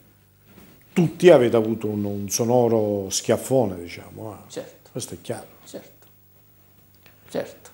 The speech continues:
Speaker 1: Eh, l'avete analizzata questa
Speaker 2: Eh,
Speaker 1: cosa?
Speaker 2: ma io l'ho analizzata, l'ho detto prima che secondo me la città non ha,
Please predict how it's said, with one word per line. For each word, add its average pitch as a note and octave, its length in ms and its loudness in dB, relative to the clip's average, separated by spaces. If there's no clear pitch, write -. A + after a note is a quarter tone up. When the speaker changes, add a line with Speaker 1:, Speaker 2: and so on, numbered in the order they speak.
Speaker 1:
Eh, C3 160 -10
l'avete B2 500 2
analizzata A#2 680 0
questa F#2+ 280 -12
Speaker 2:
Eh, G2 40 -12
Speaker 1:
cosa? D3+ 320 -6
Speaker 2:
ma - 100 -14
io G2+ 220 -4
l'ho F2 240 -8
analizzata, F#2 960 -6
l'ho F2 200 -6
detto G2 320 -4
prima G2 360 -4
che F2+ 80 -6
secondo F2+ 420 -4
me F2 140 -6
la F2+ 180 -4
città E2 400 -8
non F#2+ 220 -6
ha, E2 520 -6